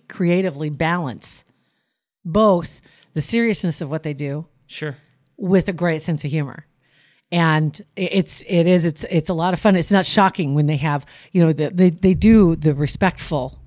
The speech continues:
Speaker 1: announcements,
Speaker 2: Right.
Speaker 1: um, that you expect from a funeral home or education, but then also they'll turn <laughs> around and they'll do some just hilarious posts.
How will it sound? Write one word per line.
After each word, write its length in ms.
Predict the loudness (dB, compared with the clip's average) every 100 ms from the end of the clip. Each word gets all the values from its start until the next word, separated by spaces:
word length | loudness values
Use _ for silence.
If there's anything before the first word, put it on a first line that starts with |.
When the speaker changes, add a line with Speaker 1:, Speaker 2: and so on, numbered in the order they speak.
| -2
Speaker 1:
announcements, 800 | 0 2 0 -4 -6 -4 -10 -12 -12
Speaker 2:
Right. 200 | -10 -10 -4
Speaker 1:
um, 300 | 0 0 -2
that 120 | 0
you 140 | 0
expect 360 | 0 -4 -6 -2
from 120 | -4
a 40 |
funeral 340 | -4 -6 -6 -6
home 360 | -4 -4 -4 -8
or 320 | -6 -6 -6 -12 -20 -4
education, 680 | -4 -4 -4 -4 -4 -6 -8 -14 _
but 100 | 0
then 160 | 2
also 280 | 2 0 -2
they'll 160 | -2 -2
turn 200 | 0 2
<laughs> 160 | 2
around 140 | 2 0 -4 0
and 100 | 0 0
they'll 140 | -8
do 220 | -6 -12
some 220 | -10 -10
just 220 | -10 -12 -8
hilarious 520 | -6 -4 -4 -4 -6
posts. 520 | -6 -6 -6 -12 -16